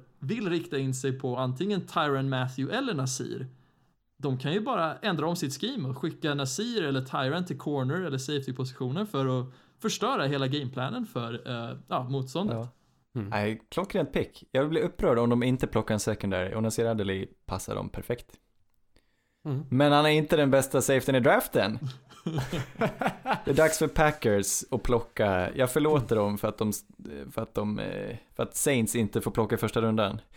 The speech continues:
Speaker 2: Packers använder Saints plock till att ta Chauncey Gardner-Johnson från University of Florida.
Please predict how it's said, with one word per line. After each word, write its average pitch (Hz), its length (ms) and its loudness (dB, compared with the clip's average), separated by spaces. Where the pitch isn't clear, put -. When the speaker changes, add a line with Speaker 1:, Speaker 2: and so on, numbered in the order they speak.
Speaker 2:
Packers 127 440 0
använder 110 260 4
Saints 104 480 -2
plock - 440 -4
till 120 160 0
att 110 140 -2
ta 95 340 -2
Chauncey 139 300 2
Gardner-Johnson 98 680 0
från - 180 -6
University 104 460 0
of - 60 -8
Florida. 92 320 0